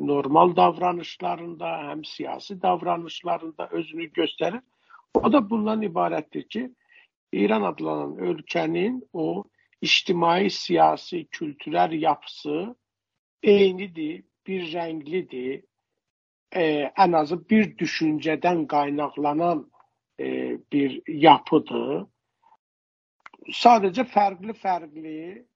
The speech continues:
e, belə deyək də, etniklərdən ola bilər, amma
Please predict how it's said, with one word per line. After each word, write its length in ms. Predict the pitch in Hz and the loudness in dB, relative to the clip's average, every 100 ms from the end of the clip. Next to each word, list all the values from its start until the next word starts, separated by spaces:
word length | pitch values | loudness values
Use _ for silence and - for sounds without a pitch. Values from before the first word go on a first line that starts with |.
| _ _ _ _ | _ _ _ _
e, 80 | 160 160 156 151 147 _ _ _ _ _ _ _ _ _ | -12 -8 -8 -8 -12 _ _ _ _ _ _ _ _ _
belə 220 | 175 156 151 | -10 -8 -8
deyək 180 | 151 139 - | -10 -10 -10
də, 80 | 220 - 185 | -10 -2 -2
etniklərdən 840 | - 180 175 165 170 156 185 180 | 0 -2 -2 4 4 4 0 -2
ola 220 | 160 156 151 | -2 -2 -4
bilər, 320 | 151 156 208 | -2 2 2
amma 380 | - 165 180 220 | 0 -8 -4 -6